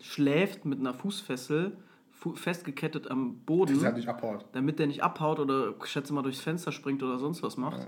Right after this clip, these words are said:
Speaker 2: Ja, ja.
Speaker 1: Und, äh, ja, das, m, ab und in einer Sequenz sieht man auch, wie der aus, sprunghaft aus dem Schlaf quasi losrennt
Speaker 2: Mhm.
Speaker 1: und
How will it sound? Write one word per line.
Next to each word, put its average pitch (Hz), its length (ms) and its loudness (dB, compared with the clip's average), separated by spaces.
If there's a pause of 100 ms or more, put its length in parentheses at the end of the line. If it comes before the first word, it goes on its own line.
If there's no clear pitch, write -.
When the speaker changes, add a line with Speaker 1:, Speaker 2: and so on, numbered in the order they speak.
Speaker 2:
Ja, 123 80 -10
ja. - 60 -10 (480)
Speaker 1:
Und, 131 380 0
äh, - 20 -4 (1080)
ja, 123 120 -2
das, 117 240 -8
m, 135 520 -4
ab 131 160 -8
und 139 200 -4 (260)
in 135 160 0
einer 170 400 4
Sequenz 160 400 0
sieht 170 160 -6
man 165 100 -2
auch, - 160 -4
wie 156 80 2
der 135 120 4
aus, 123 260 -6
sprunghaft 170 540 0
aus 117 140 -2
dem - 80 -6
Schlaf 147 400 -2
quasi 135 220 -2
losrennt 190 760 2 (160)
Speaker 2:
Mhm. 107 220 -4 (360)
Speaker 1:
und 139 280 0